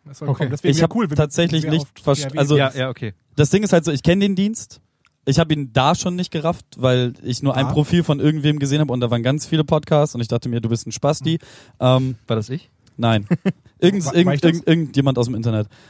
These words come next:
Speaker 3: Ähm,
Speaker 1: Andreas.
Speaker 3: Nein.
Speaker 1: Okay.
Speaker 3: Jemand kommt, äh, kenn ich nicht mal, Mann. Das wurde retweetet mit dem Link und
Speaker 4: Naja, was möchtest du sagen? <laughs>
Speaker 3: Was soll podcastprofile dot com?
Speaker 4: Was, was erlaube
Speaker 2: Nee,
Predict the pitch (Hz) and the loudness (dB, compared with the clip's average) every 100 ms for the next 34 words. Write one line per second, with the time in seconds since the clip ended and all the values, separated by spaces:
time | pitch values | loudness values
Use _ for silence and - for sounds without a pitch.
0 | _ 120 123 127 120 131 139 123 - _ | _ 2 2 2 -2 -6 -6 -6 -8 _
1 | _ _ - 113 107 101 - _ _ _ | _ _ -6 -2 -2 -4 -16 _ _ _
2 | _ _ - - - - 107 120 117 127 | _ _ -20 -20 -20 -12 -4 -4 -2 -4
3 | 123 147 151 180 214 214 180 170 139 135 | -4 -6 -2 0 2 2 2 2 2 2
4 | 135 143 175 165 151 - 175 160 151 143 | 2 4 2 2 0 -2 -2 -2 -2 -4
5 | 139 147 139 135 160 151 131 120 - 117 | -4 -6 -6 -4 -4 -4 -6 -6 -10 -6
6 | 127 151 165 165 196 170 147 139 120 110 | 0 0 0 -2 -2 -4 -4 -6 -4 -4
7 | 113 - 147 - - - - 135 196 - | -4 -4 -4 -4 -10 -16 -4 0 0 -2
8 | - - - 127 147 156 151 - _ - | -10 -16 -10 2 4 4 2 -4 _ -2
9 | 135 135 123 107 123 120 139 - 160 135 | 0 0 -4 -4 -4 0 0 0 -2 -4
10 | 143 135 120 120 | -4 -4 -4 -4